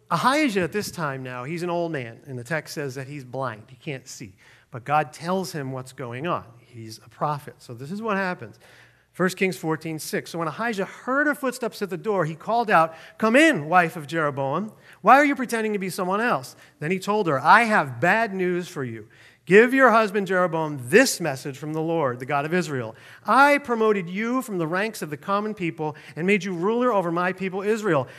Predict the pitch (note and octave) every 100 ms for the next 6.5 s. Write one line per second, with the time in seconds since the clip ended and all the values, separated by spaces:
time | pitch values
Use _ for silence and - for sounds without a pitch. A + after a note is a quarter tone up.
0 | - G#3+ A#3+ A#3 A#3 C#4+ C#4+ - - G#3
1 | G3 F3+ D#3+ E3 E3 G#3 B3+ A#3 F3+ D#3+
2 | G3 G3+ F3 C#3+ D#3+ G3 G#3+ F#3 C3+ D3+
3 | D#3 D3+ E3+ G3+ A3+ A#2+ - - _ A2+
4 | D3 D#3 C3+ A#2 A#2+ C3+ G#3+ A3 D3+ E3+
5 | E3 C3+ C#3 D#3 D3+ C#3+ C#3 D3+ C3+ B2
6 | B2 F#3+ G#3+ G#3+ G#3